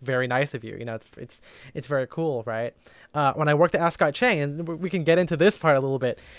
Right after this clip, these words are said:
but I, I, I think that's important for you guys to know that when you work in the industry, the homie discounts happen way more often, okay? Like, that's,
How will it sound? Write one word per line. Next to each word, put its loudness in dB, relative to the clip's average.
but 6
I, 6
I, 8
I 4
think -2
that's 0
important 0
for -4
you -4
guys 0
to -8
know 0
that -2
when -2
you -2
work 2
in 0
the 0
industry, -4
the -4
homie 4
discounts 2
happen 2
way 8
more 4
often, 4
okay? 2
Like, 0
that's, -2